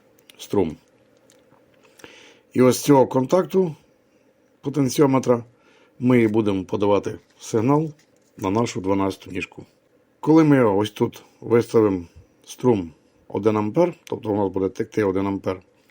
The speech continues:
у нас показчик має показати одиницю.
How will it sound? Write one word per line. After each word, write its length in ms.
у 120
нас 160
показчик 580
має 220
показати 640
одиницю. 540